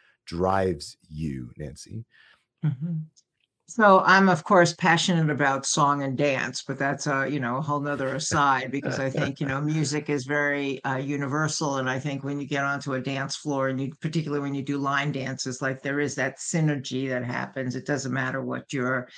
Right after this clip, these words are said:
Speaker 2: the tempo is, it's that you're doing something together. So it's all about community. It's all about a collaboration. And I think from a work perspective or my life's passion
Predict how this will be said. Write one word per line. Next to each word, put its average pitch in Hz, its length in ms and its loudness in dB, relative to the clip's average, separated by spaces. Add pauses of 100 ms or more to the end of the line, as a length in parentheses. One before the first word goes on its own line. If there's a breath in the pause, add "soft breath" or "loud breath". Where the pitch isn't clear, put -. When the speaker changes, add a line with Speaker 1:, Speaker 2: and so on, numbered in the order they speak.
(340 loud breath)
Speaker 2:
the 139 140 -4
tempo 151 500 0
is, 147 260 -4
it's 127 120 -12
that 135 260 -4
you're 135 80 -4
doing 135 260 -2
something 127 400 -4
together. 123 600 -2
So 139 180 -2
it's 135 140 -2
all 170 140 4
about 143 260 2
community. 156 720 2 (320 loud breath)
It's 151 180 -2
all 139 260 2
about 135 580 -2 (100)
a 131 60 -10
collaboration. 139 1040 0 (480 loud breath)
And 160 560 4
I 165 100 2
think 285 240 0
from 226 240 2
a 143 100 4
work 135 460 -2
perspective 240 720 0
or 147 260 2
my 131 200 0
life's 127 480 -2
passion 254 680 0